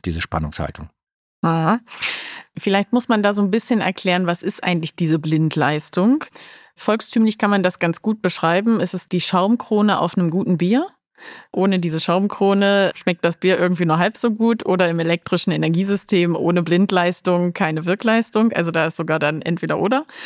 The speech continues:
Speaker 2: Wie sie das erzeugen, äh, führt, glaube ich, zu weit technisch, aber vielleicht kann ich's halbtechnisch versuchen. Wirkleistung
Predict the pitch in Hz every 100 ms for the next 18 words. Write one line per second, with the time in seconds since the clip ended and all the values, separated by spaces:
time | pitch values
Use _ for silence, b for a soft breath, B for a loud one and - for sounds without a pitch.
0 | B B B B - 202 233 220 196 -
1 | 180 - 185 196 214 214 208 - 156 127
2 | 165 - 175 - 220 220 190 175 175 -
3 | - - - 226 202 175 - 202 - 269
4 | 269 - 190 185 - 175 214 185 185 180
5 | - 208 190 185 - - 185 175 - -
6 | - 143 - - 139 156 143 220 359 B
7 | B B B - - 165 196 277 - 226
8 | 220 220 - 233 214 208 214